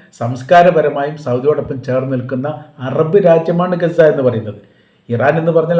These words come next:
അറബ് രാജ്യമല്ല, അത് പേർഷ്യൻ രാജ്യമാണ്, മുസ്ലിം രാജ്യമാണ് എന്ന് മാത്രം. അവർ അറബല്ല സംസാരിക്കുന്നത്,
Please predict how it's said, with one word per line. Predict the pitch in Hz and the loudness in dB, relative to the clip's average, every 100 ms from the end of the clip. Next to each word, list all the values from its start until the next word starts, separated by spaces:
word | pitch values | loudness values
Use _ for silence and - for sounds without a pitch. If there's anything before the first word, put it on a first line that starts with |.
| 131 | 0
അറബ് | 156 185 170 | -2 0 2
രാജ്യമല്ല, | 151 156 151 143 | 2 0 0 0
അത് | 147 - 131 | 0 -2 -2
പേർഷ്യൻ | 151 - 196 160 | 0 0 0 2
രാജ്യമാണ്, | 139 123 113 104 - _ 147 | 2 2 -4 -6 -12 _ -16
മുസ്ലിം | 131 196 170 | -4 0 2
രാജ്യമാണ് | 151 147 139 135 139 | 2 2 -2 -4 -4
എന്ന് | 131 | -4
മാത്രം. | 113 113 107 - _ _ | -4 -6 -12 -16 _ _
അവർ | 123 127 | -2 0
അറബല്ല | 120 131 147 165 156 | 2 2 4 4 2
സംസാരിക്കുന്നത്, | 135 143 143 147 147 | 2 0 0 -4 -4